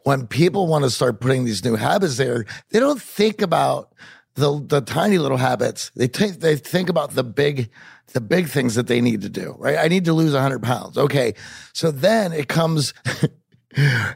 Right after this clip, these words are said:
everything that leads up to that is, becomes prefrontal cortex decision-making. And so it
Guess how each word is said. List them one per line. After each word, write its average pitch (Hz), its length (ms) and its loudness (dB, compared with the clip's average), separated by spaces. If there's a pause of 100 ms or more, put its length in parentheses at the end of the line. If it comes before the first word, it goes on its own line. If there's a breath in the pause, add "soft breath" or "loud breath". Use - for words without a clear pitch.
(180)
everything 240 400 2
that 175 140 0
leads 185 260 2
up 165 200 2
to 208 120 0
that 226 240 2
is, 151 220 0
becomes 147 480 -2
prefrontal 165 640 0
cortex 143 600 0
decision-making. 123 1080 0
And 127 100 0
so 135 240 0
it 139 180 -4